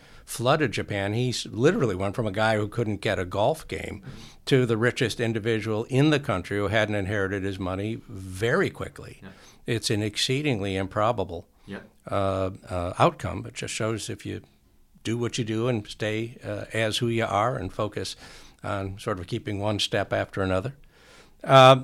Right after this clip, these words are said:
Speaker 1: you can, uh, you can win. So, uh, c-, coming back to Box, so you learned, uh, from your previous jobs. Now you've built, you know,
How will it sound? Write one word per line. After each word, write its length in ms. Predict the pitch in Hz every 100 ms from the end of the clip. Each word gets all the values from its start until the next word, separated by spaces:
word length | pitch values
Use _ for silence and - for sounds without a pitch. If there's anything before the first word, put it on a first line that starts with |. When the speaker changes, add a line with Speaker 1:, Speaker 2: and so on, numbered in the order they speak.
| -
Speaker 1:
you 280 | 151 113 120
can, 320 | - 123 123
uh, 220 | 123 123 -
you 180 | 135 143
can 220 | 143 143
win. 320 | 151 117 117
So, 280 | 123 170 156
uh, 260 | 160 175 185 185 - - - _ - -
c-, 140 | 160
coming 320 | 180 180 202 170
back 260 | 175 143
to 60 | 143
Box, 360 | 143 143 - -
so 320 | 127 127 135
you 380 | 143 139 131 127
learned, 400 | 143 160 165 160 139 -
uh, 120 | 135
from 480 | 120 135 127 123 120 - - - - -
your 140 | 135
previous 400 | - 147 135 117
jobs. 300 | - 107 110
Now 140 | 120 123
you've 260 | 143 127 113
built, 320 | 127 120 - -
you 80 | -
know, 640 | 113 104 107 135 120 117